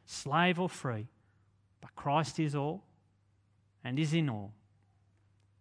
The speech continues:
We're being renewed. We're being made new. When we put our head in, in, in God's word, when we pray to him, when we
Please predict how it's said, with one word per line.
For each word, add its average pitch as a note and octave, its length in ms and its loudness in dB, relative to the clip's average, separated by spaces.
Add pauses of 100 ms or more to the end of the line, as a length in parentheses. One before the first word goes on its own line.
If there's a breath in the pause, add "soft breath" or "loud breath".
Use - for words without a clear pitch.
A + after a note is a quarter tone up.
We're D3+ 140 -2
being D#3 320 2
renewed. C#3 520 0
We're C3 100 -8
being C#3+ 380 -4
made C#3 340 -2
new. C3 320 -2 (1080)
When D3 180 2
we F#3+ 180 6
put G3 260 0
our F3+ 160 4
head E3 320 0
in, D3+ 220 0
in, D3+ 260 -2
in D3+ 240 0
God's D3+ 460 -4
word, D3 480 -2 (640 soft breath)
when E3 160 0
we F#3+ 140 4
pray F#3 500 2
to G#3 100 0
him, C#3 360 -2 (1120)
when D#3 160 -4
we F#3 220 2